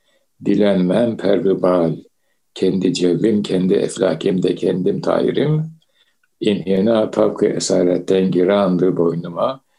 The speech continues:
fikri hür, vicdanı hür, irfanı hür bir şairim." Fikret bunu kendisinden söylemiyor.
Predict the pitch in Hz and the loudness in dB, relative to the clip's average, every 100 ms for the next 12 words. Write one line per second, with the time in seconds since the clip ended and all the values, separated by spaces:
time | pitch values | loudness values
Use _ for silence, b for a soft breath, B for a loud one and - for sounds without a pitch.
0 | _ _ 101 - 98 78 92 110 80 80 | _ _ -4 -2 -2 2 2 2 0 -2
1 | 78 82 78 - - - - - - 67 | -2 -2 -2 -2 0 0 -2 -6 -6 -6
2 | 69 - - - - - - - - 143 | -4 -2 -4 -4 -6 -4 -4 -4 -8 -14
3 | - B B B B _ - 123 160 160 | -18 B B B B _ -6 -2 0 0
4 | 143 151 156 156 143 143 139 - 139 143 | 0 0 0 0 0 2 0 0 2 2
5 | 135 - 139 160 202 120 92 80 | 0 0 2 2 2 2 2 0